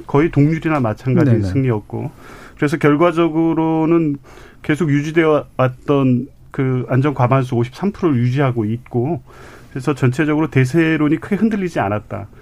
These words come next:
Speaker 2: 음.
Speaker 1: 경선의 지금까지 흐름이 판이 흔들리지 않은 경선이었다는 점에서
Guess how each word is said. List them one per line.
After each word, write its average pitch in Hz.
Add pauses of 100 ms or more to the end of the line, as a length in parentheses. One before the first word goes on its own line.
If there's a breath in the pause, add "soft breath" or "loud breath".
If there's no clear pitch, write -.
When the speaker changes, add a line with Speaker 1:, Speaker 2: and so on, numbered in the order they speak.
Speaker 2:
음. 107
Speaker 1:
경선의 139
지금까지 135
흐름이 165
판이 185 (320 loud breath)
흔들리지 180
않은 123
경선이었다는 123
점에서 113